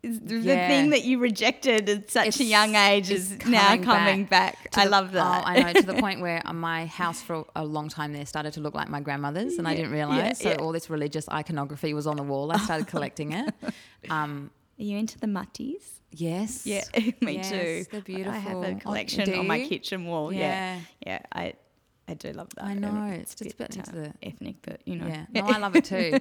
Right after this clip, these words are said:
Speaker 1: <laughs>
Speaker 2: But mine's now gone. I've removed it.
Speaker 1: Right,
Speaker 2: Yeah.
Speaker 1: okay.
Speaker 2: Um, it was a point of shame for my daughter
Speaker 1: <laughs> Right.
Speaker 2: for many a year.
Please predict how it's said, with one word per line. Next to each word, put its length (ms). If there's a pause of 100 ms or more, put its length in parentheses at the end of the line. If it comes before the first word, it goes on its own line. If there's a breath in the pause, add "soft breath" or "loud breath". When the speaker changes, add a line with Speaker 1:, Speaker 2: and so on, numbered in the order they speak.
(120)
Speaker 1:
<laughs> 140
Speaker 2:
But 140
mine's 240
now 140
gone. 340
I've 160
removed 360
it. 240
Speaker 1:
Right, 340
Speaker 2:
Yeah. 160
Speaker 1:
okay. 320
Speaker 2:
Um, 340 (280)
it 120
was 160
a 40
point 340
of 80
shame 560
for 160
my 180
daughter 440
Speaker 1:
<laughs> 40
Right. 260
Speaker 2:
for 40
many 320
a 80
year. 360